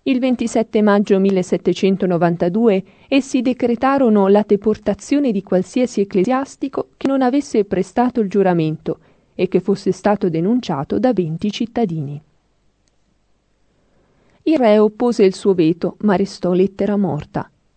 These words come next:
Allora altri numerosi preti si rifugiarono a Parigi, presso case religiose, senza che il direttorio dipartimentale della Senna li molestasse.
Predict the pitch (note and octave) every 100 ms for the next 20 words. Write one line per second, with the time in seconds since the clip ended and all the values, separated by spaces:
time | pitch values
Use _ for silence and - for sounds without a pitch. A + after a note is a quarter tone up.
0 | _ _ _ _ _ _ _ _ D4 D4+
1 | F4 B3 G3+ A#3+ A#3 A#3 G#3+ G#3 G3+ A3
2 | A#3+ G3+ G#3+ A#3 A#3+ A3 - F#3 F#3 F3+
3 | G3+ G3+ G3+ F3+ F3 F3+ F3+ G#3 F3+ E3+
4 | E3+ F#3+ F3 - F#3+ E3+ F#3 F#3 F#3+ F3
5 | F3 E3+ F#3+ F#3 F#3 F3+ _ - - D4+
6 | C4 G#3 G3 G3 F3 F#3 F#3 F3+ B3 B3
7 | F#3+ F3 F3 E3+ - F3+ E3+ F3 A3+ A3+
8 | F#3+ F3 G#3 - D#4+ E4 D4 A3+ G#3+ F#3+
9 | E3+ - - C#3+ - - -